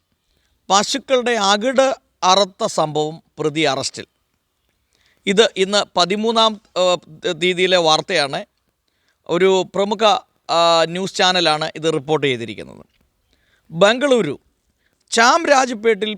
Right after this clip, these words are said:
പശുക്കളുടെ അകിട് അറുത്ത സംഭവത്തിൽ പ്രതി അറസ്റ്റിൽ. ബീഹാർ സ്വദേശി ഷെയ്ബ്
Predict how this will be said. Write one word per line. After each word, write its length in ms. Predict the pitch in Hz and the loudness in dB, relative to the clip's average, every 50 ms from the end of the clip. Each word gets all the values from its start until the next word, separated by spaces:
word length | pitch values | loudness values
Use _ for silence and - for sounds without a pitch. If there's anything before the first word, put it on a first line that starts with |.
| - | -4
പശുക്കളുടെ 540 | 196 180 - - 240 - - 240 226 220 220 196 170 165 | -6 -6 -4 -6 -10 -4 -4 -2 -2 0 0 0 2 2
അകിട് 320 | 170 175 190 214 202 220 220 - - _ 156 | 2 2 0 0 0 -2 -2 -4 -6 _ -2
അറുത്ത 360 | 175 175 190 175 - _ - 208 - - | 0 0 0 -2 -4 _ -6 -6 -2 -2
സംഭവത്തിൽ 500 | 165 160 160 160 156 147 139 139 170 151 - - _ - | -2 -2 0 0 -2 -2 -2 -4 -8 -8 -8 -10 _ -8
പ്രതി 220 | 147 147 143 160 147 143 | -8 -4 -2 0 0 0
അറസ്റ്റിൽ. 300 | 135 127 - - - - - _ _ _ _ _ _ _ _ _ _ _ _ _ _ _ _ _ _ | 0 -2 -6 -8 -10 -16 -20 _ _ _ _ _ _ _ _ _ _ _ _ _ _ _ _ _ _
ബീഹാർ 540 | 147 151 196 226 262 269 - 262 277 277 262 | -6 0 2 2 2 2 2 2 2 2 2
സ്വദേശി 600 | - - - 190 170 170 160 147 - - 147 160 190 196 - _ _ _ _ _ _ _ _ _ _ _ _ _ - | 0 -2 -4 -2 -2 -2 -2 -2 -4 -6 -6 -8 -10 -12 -16 _ _ _ _ _ _ _ _ _ _ _ _ _ -10
ഷെയ്ബ് 640 | - - - - 247 233 240 277 302 320 320 302 262 | -8 -6 0 4 6 6 6 4 2 -2 0 0 0